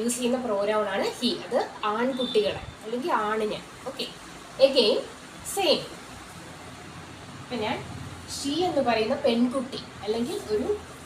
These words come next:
ഫീമെയിൽ ആയിട്ടുള്ള ഒരു ഫിഗറിനെ കുറിച്ച് ഞാൻ പറയുമ്പോൾ, പറഞ്ഞു തുടങ്ങുമ്പോൾ നമ്മൾ ഒരു പ-, നൗൺ ആണ് യൂസ് ചെയ്യുന്നത്, ഒരു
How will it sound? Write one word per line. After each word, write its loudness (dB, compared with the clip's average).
ഫീമെയിൽ 2
ആയിട്ടുള്ള 2
ഒരു 2
ഫിഗറിനെ 2
കുറിച്ച് -4
ഞാൻ -2
പറയുമ്പോൾ, 4
പറഞ്ഞു 2
തുടങ്ങുമ്പോൾ 0
നമ്മൾ 2
ഒരു 2
പ-, 2
നൗൺ 8
ആണ് 4
യൂസ് 0
ചെയ്യുന്നത്, 2
ഒരു -4